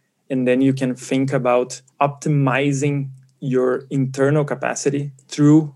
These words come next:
custom built technology. That's, that's the way I, I try to, to think. It's very, unfortunately, it's not, not very common for people to think like that. People love to start with the product, right?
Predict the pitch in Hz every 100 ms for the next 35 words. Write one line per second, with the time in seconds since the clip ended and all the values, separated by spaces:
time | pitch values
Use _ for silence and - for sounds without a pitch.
0 | _ - 139 135 127 117 117 - 110 -
1 | 110 - - - _ _ _ _ _ _
2 | _ - 120 - - 135 123 - 131 123
3 | 120 113 117 113 123 113 - 117 120 113
4 | - - _ - 123 113 113 113 - 143
5 | 156 117 - - - _ 151 139 135 131
6 | 135 123 123 117 123 113 113 - - _
7 | 139 135 131 123 127 120 117 107 - 117
8 | 117 113 110 - 110 110 107 104 107 -
9 | 123 123 117 107 - _ _ 127 120 117
10 | - 117 117 110 107 101 - 104 101 -
11 | - - -